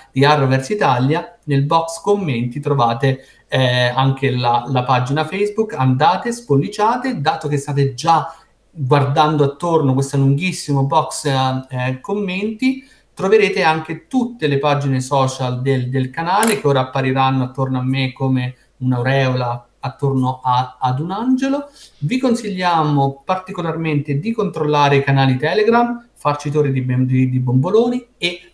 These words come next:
Latticini di Nerd. Ma direte: "Andrea, non posso accedere ai Latticini di Nerd, come posso fare?" Bene, andate su Twitch, sembra quasi una caccia al tesoro, però se vi ab-, abbonate tramite Twitch con il vostro account Amazon Prime o anche tramite Telegram,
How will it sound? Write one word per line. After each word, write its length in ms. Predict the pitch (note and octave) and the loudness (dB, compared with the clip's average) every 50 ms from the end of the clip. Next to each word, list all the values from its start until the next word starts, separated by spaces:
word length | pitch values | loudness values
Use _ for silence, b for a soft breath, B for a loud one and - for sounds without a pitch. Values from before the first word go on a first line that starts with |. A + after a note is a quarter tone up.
| _ - | _ -2
Latticini 580 | D#3+ D3 D3+ C#3+ - - C#3+ C3+ - C#3+ C#3 | 0 2 2 2 2 -2 -4 -2 0 2 2
di 100 | B2 B2+ | 2 2
Nerd. 320 | B2+ D3 F3 E3+ C3 - - | 2 2 2 0 -2 -2 0
Ma 160 | C3 C#3+ D#3 | 0 0 0
direte: 380 | D3+ E3 E3+ D#3+ D3 E3 E3+ B B B B | 0 -2 -4 -4 -6 -8 -10 B B B B
"Andrea, 400 | D#3 D3+ D3+ F3 F#3+ G3 F#3+ D#3+ | -2 -2 0 0 0 2 2 4
non 160 | D3+ D3+ D3 | 4 2 2
posso 260 | - G3+ G3 G3+ - | 2 0 0 0 -2
accedere 360 | F3+ - - F#3+ F3+ F3+ F3 | -6 -4 -4 -4 -2 0 2
ai 60 | E3 D#3+ | 2 2
Latticini 460 | E3 D#3+ - F#3 F#3 - F#3+ F#3 E3+ | 2 0 -2 -4 -6 -4 -4 -2 0
di 100 | D#3+ D#3+ | 0 0
Nerd, 460 | E3 F#3+ F#3+ E3+ C#3 A#2+ A#2 B2 A#2+ | 0 0 0 0 0 0 -2 -6 -4
come 240 | - - A#3+ B3+ A#3+ | 2 2 4 4 4
posso 300 | A3+ G#3+ G#3 - A3+ A3 | 2 0 0 0 -4 -2
fare?" 420 | - - G#3+ E3+ C#3 - - - - _ _ _ _ | 0 2 2 2 2 0 -4 -12 -18 _ _ _ _
Bene, 440 | - C3 E3 F3+ F3+ D3+ B2+ A#2+ - | -4 -2 0 2 2 2 0 -2 -4
andate 480 | - A#2+ A#2+ A#2+ C3 D#3+ D#3+ D#3 - D#3+ | -8 -6 -4 0 2 2 2 2 0 -4
su 260 | - - - C#3+ C#3 | -4 -2 -2 -2 -2
Twitch, 300 | - - G#3 A3+ G#3+ - | -2 -4 -4 -4 -4 -4
sembra 240 | D3+ - C4 C4+ C4 | -6 -4 -2 0 0
quasi 260 | A3+ G#3+ G#3 - G3+ B B B B B | 0 0 0 -2 -6 B B B B B
una 140 | D3+ D3+ D3+ | -4 -4 -2
caccia 300 | - - E3 - - D#3 | -2 -4 -6 -4 -2 -4
al 100 | D3+ D3 | -2 -2
tesoro, 540 | - E3+ C#3 - A#2+ G#2+ G2+ G2+ - - b b b b | -2 -2 -2 -2 -2 -4 -4 -6 -10 -14 b b b b
però 200 | b - F#3 F3+ | b -2 0 0
se 180 | D#3 - G#3+ G#3+ | 2 4 2 2
vi 140 | G#3+ G#3 A3 | 2 4 2
ab-, 240 | G#3 F#3 E3+ D#3+ - | 2 2 2 -2 0
abbonate 600 | - E3+ D#3 D#3+ E3+ E3+ E3 D3+ C3 A#2 - - A2+ | 0 0 2 2 0 2 2 2 2 0 -2 -6 -6
tramite 420 | - - D#3+ F#3 G3 G3 - G#3 | -2 -2 -2 -2 -2 -4 -6 -8
Twitch 520 | G#3 - - G#3 G3+ G3 - - - C#3+ B2+ | -8 -6 -4 -4 -4 -4 -6 -8 -8 -6 -2
con 120 | C3 B2+ | 0 0
il 80 | C3 C3 | 2 2
vostro 320 | C3+ D3 C#3+ C#3+ - D#3 | 2 0 -2 -2 -4 -8
account 340 | D3 - - D3 D3+ D3 C#3 | -6 -2 -2 0 0 0 -2
Amazon 340 | D3+ D3+ D3+ C#3+ D3 D3+ C#3+ | -2 -2 0 0 0 0 0
Prime 440 | C#3 F3+ F3 D#3 C#3 B2+ B2+ B2 - - | 0 0 0 2 2 0 -2 -4 -4 0
o 140 | A#3+ C4 A3+ | 2 2 2
anche 320 | G3 F3 F3+ - - D3+ | 2 0 -2 -4 -8 -8
tramite 380 | D3+ D#3+ D#3 D3+ D3+ D3 - C#3+ | -6 -4 -4 -4 -4 -4 -6 -6
Telegram, 580 | D#3 F3 F3+ D#3+ C#3 C3 B2 A#2+ A#2+ A#2+ A#2 | -4 -4 -2 -2 -2 -4 -4 -4 -6 -6 -8